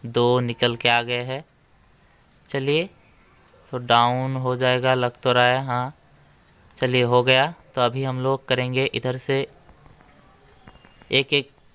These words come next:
मतलब, defense पे तीन चार, तीन चार करके हॉक छोड़ देंगे। इधर से कुछ,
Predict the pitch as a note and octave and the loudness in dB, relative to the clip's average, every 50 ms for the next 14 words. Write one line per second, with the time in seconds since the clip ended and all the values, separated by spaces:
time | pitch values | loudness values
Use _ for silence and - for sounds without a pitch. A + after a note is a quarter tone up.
0 | - - - B2+ B2+ - C3+ C3 B2 A#2+ C3 - - C3+ C3 C3 B2+ - C3+ C3 | -20 -12 -10 -10 -8 0 0 0 0 0 -2 -2 0 0 0 0 -2 -2 -4 -4
1 | - - B2 B2+ B2+ B2+ B2 C3 B2 B2 A#2+ - - B2+ B2 B2+ B2 - B2 B2 | 0 0 -2 0 0 0 2 2 2 2 0 -4 -8 -8 -8 -8 -4 -2 -2 -2
2 | A#2+ - B2 A#2 B2+ B2 A#2 B2 A#2+ A#2 - - - B2+ A#2+ A#2+ A#2 B2 B2 B2 | -2 -4 -10 -4 -4 -4 0 0 -2 -2 -2 -8 -6 -6 -4 -4 -4 -4 -6 -6
3 | B2 C3 B2+ A#2 - - - - - - - - - - - - - - - - | -6 -8 -8 -8 -10 -14 -20 -20 -20 -20 -20 -20 -20 -20 -20 -20 -20 -20 -20 -20
4 | - - - B2 C3 B2+ B2 B2 - C3 B2 - - C3 A#2+ - | -14 -10 -8 -4 -2 -2 -2 -2 -2 -6 -4 -4 -4 -6 -6 -6